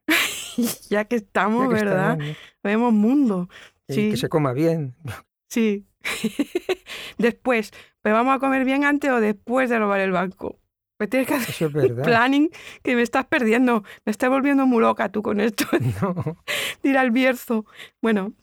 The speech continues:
Speaker 1: vamos a
Speaker 2: Mm.
Speaker 1: ver. Sí, yo te entiendo lo de que, lo que quieres, que quieres también aprovechar ya la ocasión. Como tú sales poco de Barcelona, porque total te metes en aventura como que te roban en
Speaker 2: Yo
Speaker 1: un banco.
Speaker 2: pasado Santa Coloma no salgo, eso lo
Speaker 1: Vale.
Speaker 2: tengo más claro.
Speaker 1: Eh,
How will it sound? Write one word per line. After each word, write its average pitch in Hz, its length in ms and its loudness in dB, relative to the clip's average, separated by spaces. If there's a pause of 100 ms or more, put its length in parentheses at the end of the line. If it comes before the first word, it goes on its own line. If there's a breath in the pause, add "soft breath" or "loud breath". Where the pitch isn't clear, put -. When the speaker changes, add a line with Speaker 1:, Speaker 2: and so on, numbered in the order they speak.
Speaker 1:
vamos 214 320 2
a 143 40 0
Speaker 2:
Mm. 180 40 -2
Speaker 1:
ver. 190 180 -6
Sí, 226 280 0
yo 254 160 0
te 262 80 -2
entiendo 233 380 0
lo 196 80 0
de 190 100 -2
que, 190 140 -8
lo 208 120 -2
que 208 140 -4
quieres, 214 480 -4
que 190 140 -8
quieres 208 240 -2
también 202 480 -2
aprovechar 190 720 -4
ya 190 320 -2
la 190 100 -2
ocasión. 196 540 -4 (180 loud breath)
Como 202 220 -2
tú 240 100 -4
sales 254 280 0
poco 240 260 -2
de 226 100 2
Barcelona, 214 520 0
porque 180 200 -6
total 196 480 -4
te 226 140 0
metes 214 260 -2
en 214 120 0
aventura 202 520 -2
como 180 220 -2
que 165 80 -4
te 165 140 -6
roban 175 280 -2
en - 60 6
Speaker 2:
Yo - 80 4
Speaker 1:
un 220 120 2
banco. 240 360 -2
Speaker 2:
pasado 160 260 -2
Santa 147 320 -2
Coloma 135 400 0
no 113 140 -6
salgo, 117 360 -10
eso 135 200 -4
lo 131 120 -2
Speaker 1:
Vale. 165 220 -2
Speaker 2:
tengo 117 140 -10
más 110 120 -16
claro. 135 400 -14 (140)
Speaker 1:
Eh, 180 260 -6